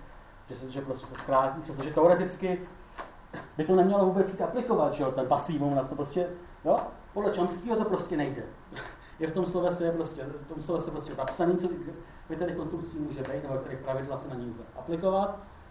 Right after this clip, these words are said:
včetně morfologických, takže prostě teoreticky by neměla existovat vůbec možnost toho odejít, té formy odejít v tomhleto, jo? Ale, ale protože my máme to schéma, ta schémata, jak se, jak se to dělá u jiných sloves podobných, takže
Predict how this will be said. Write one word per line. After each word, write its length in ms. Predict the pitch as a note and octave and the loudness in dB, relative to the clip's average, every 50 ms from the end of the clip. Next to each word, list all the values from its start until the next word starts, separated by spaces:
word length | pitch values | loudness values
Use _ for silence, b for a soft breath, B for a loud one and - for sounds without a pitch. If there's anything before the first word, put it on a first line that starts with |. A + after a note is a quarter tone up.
| - - - - - | -20 -20 -20 -18 -8
včetně 300 | - - E3+ - - B2+ | -4 -4 -2 -2 -2 -4
morfologických, 920 | B2 C3 B2 - F3 F3+ F3 E3+ F3+ F3+ - - - F#3 E3+ E3 E3+ E3 | -4 -4 -2 0 4 4 4 4 2 0 -2 -2 -4 -2 -2 -2 -2 -2
takže 200 | E3 E3 - D#3+ | -4 -6 -6 -6
prostě 240 | D#3 D3+ C#3+ - - | -6 -8 -8 -10 -6
teoreticky 400 | D3 C#3+ C#3+ C#3+ D3 - - D#3 | -4 -4 -4 -4 -6 -8 -8 -4
by 60 | D3 | -4
neměla 300 | C#3+ C#3 C#3+ D3 D3 C#3+ | 0 0 2 2 2 0
existovat 380 | C3+ C#3+ D3 - - D3+ C#3 C#3+ | -2 -4 -6 -6 -6 -6 -4 -4
vůbec 160 | D3 D3 - | -6 -6 -4
možnost 500 | C3+ C3+ C3 C3+ D3 D3 C#3+ C#3 - - - - - - - - - - - - - | -4 -4 -4 -2 -2 -4 -4 -6 -8 -10 -14 -16 -16 -18 -18 -16 -18 -18 -18 -16 -10
toho 240 | - C#3 C3 D3 C#3+ | -8 -6 -4 -2 -2
odejít, 460 | C3+ C#3+ D3+ C#3+ D3 C#3+ C#3 C#3 C#3 | -2 -2 -4 -2 0 -2 -2 -2 -2
té 140 | C#3 D3 - | -2 -2 -2
formy 300 | - - D3+ C#3 D3 C#3 | -2 -4 -6 -6 -4 -4
odejít 460 | C#3 C#3 C#3+ D3+ C#3+ C#3 C#3 C3+ C#3 | -4 -4 -4 -2 -4 -4 -4 -6 -8
v 80 | - - | -8 -10
tomhleto, 260 | B2+ A#2+ - B2 - - - - | -8 -8 -8 -8 -8 -10 -12 -14
jo? 60 | - - - | -12 -12 -10
Ale, 100 | - - - - - - - - - - | -10 -10 -10 -10 -12 -14 -16 -16 -2 0
ale 100 | D#3 D3 | 0 2
protože 320 | E3 E3 F3 E3 E3+ E3+ | 2 0 -2 -2 0 2
my 80 | E3+ D#3+ | 2 4
máme 300 | D#3+ E3 D#3+ D#3+ D#3+ D3+ | 4 4 4 4 2 0
to 120 | - - | -2 -6
schéma, 400 | - - - D#3+ D#3 E3 F3 E3+ | -8 -4 0 2 4 6 6 6
ta 140 | E3+ - D#3 | 6 4 0
schémata, 500 | - - - D#3+ D#3 E3 D#3+ D#3 D#3+ C#3+ | -2 2 4 4 6 6 6 4 4 2
jak 100 | C#3 - | 0 0
se, 120 | - D#3+ C#3+ | -2 -4 -6
jak 100 | D#3 C#3+ | -6 -8
se 60 | - | -8
to 80 | - C#3+ | -8 -6
dělá 200 | C3+ C#3 C3 B2+ | -2 0 0 0
u 100 | C3 C3+ | 2 2
jiných 200 | D#3 D#3+ E3+ D#3 | 2 2 2 0
sloves 220 | - E3 E3 D#3+ | 0 0 0 0
podobných, 560 | - - D#3 D#3 D#3 D3+ D#3 D3+ D3+ D3+ D3+ - - - - - - - - - - - - - - - - - | 0 -2 -2 0 0 2 2 2 2 0 -2 -6 -10 -16 -18 -20 -20 -20 -20 -20 -20 -20 -20 -20 -16 -8 0 2
takže 300 | D3 C3+ B2 B2+ A#2 | 2 2 2 0 -2